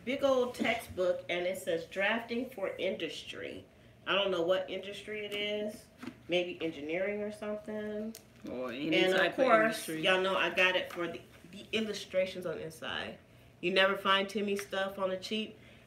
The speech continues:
Speaker 1: That was a lucky find 'cause I never find Timmy stuff either. I don't, I don't think. No, that's the first time I found, found Timmy stuff. But all right.
Speaker 2: Maybe you gotta go further back.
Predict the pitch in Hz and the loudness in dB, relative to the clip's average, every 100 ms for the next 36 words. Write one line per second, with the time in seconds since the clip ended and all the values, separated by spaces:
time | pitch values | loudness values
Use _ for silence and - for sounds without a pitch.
0 | - 190 320 330 226 190 185 214 - 220 | 0 4 6 6 6 6 6 4 2 -2
1 | 180 175 165 165 156 175 196 185 - 165 | 2 2 2 -2 -2 0 0 0 -2 -2
2 | 156 147 185 156 151 - 151 151 156 139 | 0 -2 -6 -8 -8 -4 -4 -4 -6 -4
3 | 127 117 117 - - - 120 113 - - | -4 -8 -12 -16 -14 -10 -10 -8 -8 -4
4 | 156 156 160 190 - 202 175 170 175 156 | -2 -2 0 -2 -2 -4 -4 -4 -4 -4
5 | 151 - 147 143 147 143 143 131 123 - | -6 -4 -4 -6 -8 -8 -8 -10 -10 -10
6 | - - 220 220 - - - - - - | -10 -8 0 0 -2 -10 -14 -16 -20 -20
7 | - - - - - - - - - - | -20 -20 -20 -20 -18 -16 -16 -20 -20 -20
8 | - - - - - - - - - 165 | -20 -20 -20 -20 -20 -20 -20 -20 -2 2
9 | 139 156 175 165 123 127 139 156 - 147 | 2 2 2 0 0 -2 -6 -6 -4 -4
10 | - 131 127 165 320 | -4 -4 -4 -2 -6